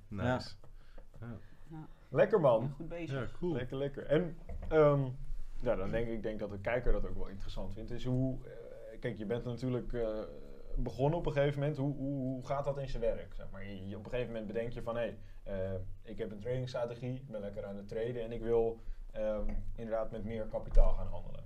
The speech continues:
Speaker 4: Hoe
Speaker 1: Ja.
Speaker 4: neem ons mee in dat proces. Hoe,
Speaker 1: Ja,
Speaker 4: hoe
Speaker 1: echt
Speaker 4: gaat dat
Speaker 1: vanaf
Speaker 4: aan
Speaker 1: de
Speaker 4: slag,
Speaker 1: start.
Speaker 4: zeg maar?
Speaker 1: Ja, eigenlijk dus je, je hebt een eigen strategie natuurlijk. Nou, je klopt
Speaker 4: Mhm.
Speaker 1: eigenlijk op de deur bij F T M O. Je zegt van, "Goh, ik wil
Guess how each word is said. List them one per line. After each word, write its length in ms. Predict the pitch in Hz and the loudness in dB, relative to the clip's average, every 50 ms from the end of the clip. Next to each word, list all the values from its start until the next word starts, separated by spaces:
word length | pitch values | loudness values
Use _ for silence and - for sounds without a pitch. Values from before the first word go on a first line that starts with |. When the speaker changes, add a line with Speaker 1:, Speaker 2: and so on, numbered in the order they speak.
| 95 | -6
Speaker 4:
Hoe 220 | 95 107 110 117 117 | -6 -4 -4 -2 -2
Speaker 1:
Ja. 280 | 117 113 110 107 107 - - - - - - - - | -2 -2 -2 -4 -6 -8 -10 -10 -10 -8 -8 -8 -8
Speaker 4:
neem 340 | - 117 113 120 123 123 123 | -8 -6 -4 -2 -2 0 0
ons 260 | 123 127 127 131 120 110 - | -2 -2 -4 -6 -6 -6 -6
mee 400 | 120 120 123 127 131 139 135 120 | -4 0 2 2 2 2 0 -4
in 80 | 120 | -4
dat 180 | 120 113 98 - | -6 -6 -6 -4
proces. 420 | 117 117 113 113 - 117 104 - | -4 -4 -4 -4 -4 -4 -4 -4
Hoe, 100 | - 107 107 107 110 | -2 0 2 4 6
Speaker 1:
Ja, 160 | 117 123 123 120 | 8 10 10 8
Speaker 4:
hoe 40 | - | 8
Speaker 1:
echt 120 | - - 113 | 6 4 4
Speaker 4:
gaat 100 | 110 - | 4 4
dat 80 | 123 139 | 6 6
Speaker 1:
vanaf 120 | 139 131 | 6 6
Speaker 4:
aan 60 | - | 6
Speaker 1:
de 60 | - | 4
Speaker 4:
slag, 220 | 120 - - 147 143 123 - | 4 6 6 8 8 8 6
Speaker 1:
start. 20 | |
Speaker 4:
zeg 200 | - 98 - - | 4 2 2 2
maar? 140 | - - - - - - - - - - - - - - - | 2 2 2 0 -4 -4 -4 -4 -4 -4 -2 -4 -4 -2 0
Speaker 1:
Ja, 160 | - - 120 | 6 8 10
eigenlijk 340 | 127 135 147 143 160 160 135 | 10 10 10 6 2 2 0
dus 100 | 127 - | 0 2
je, 300 | - 139 135 135 123 - - - - - | 4 4 6 6 4 2 0 -6 -6 -2
je 100 | 127 131 | 0 2
hebt 140 | 131 135 | 2 4
een 60 | 139 135 | 4 6
eigen 240 | 127 131 127 - - | 6 8 10 8 8
strategie 420 | - - 123 113 - - - 147 | 8 8 6 4 4 2 2 2
natuurlijk. 720 | 147 156 147 147 151 151 151 147 156 170 170 - - - - - - | 2 0 0 0 0 0 2 2 0 0 -2 -4 -6 -6 -6 -4 -2
Nou, 200 | 123 113 107 139 | -2 0 0 0
je 60 | 139 | 2
klopt 160 | 131 143 135 | 2 2 4
Speaker 4:
Mhm. 100 | 139 147 | 8 8
Speaker 1:
eigenlijk 280 | 135 127 120 - 123 131 | 10 10 8 6 2 2
op 60 | 120 110 | 2 4
de 60 | 127 | 4
deur 100 | 131 127 | 6 6
bij 180 | 123 110 110 117 | 6 6 6 6
F 60 | - | 4
T 60 | - | 4
M 260 | 123 113 113 110 120 | 4 6 6 6 6
O. 140 | 123 127 131 | 6 6 4
Je 60 | 131 | 2
zegt 220 | 123 - 107 107 - | 2 0 -2 -2 -2
van, 100 | - 107 | -2 -2
"Goh, 260 | - - 127 131 120 | 0 2 2 2 2
ik 100 | 113 - | 0 -2
wil 400 | - 113 110 110 107 107 98 - | 0 2 2 4 4 2 0 -4